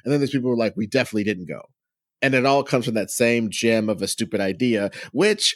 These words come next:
relates directly to what we're talking about. Because Disneyland,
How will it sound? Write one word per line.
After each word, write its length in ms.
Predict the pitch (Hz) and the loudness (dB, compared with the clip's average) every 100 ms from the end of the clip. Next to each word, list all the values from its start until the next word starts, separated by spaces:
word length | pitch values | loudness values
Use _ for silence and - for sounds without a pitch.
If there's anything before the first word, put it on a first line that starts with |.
| - | -2
relates 380 | 117 123 143 139 | 0 4 4 2
directly 760 | - 113 123 202 - 107 107 107 | 0 2 2 2 -2 -4 -4 -4
to 120 | 117 | -2
what 120 | 113 | -2
we're 100 | 110 | -2
talking 360 | - 247 262 117 | 0 0 0 -2
about. 340 | 92 98 76 - - - | -4 -6 -6 -14 -18 -8
Because 360 | 120 127 101 | 0 0 0
Disneyland, 1160 | 90 147 220 330 240 135 107 98 95 98 98 95 | -4 0 0 0 -2 -2 -2 -4 -4 -4 -6 -10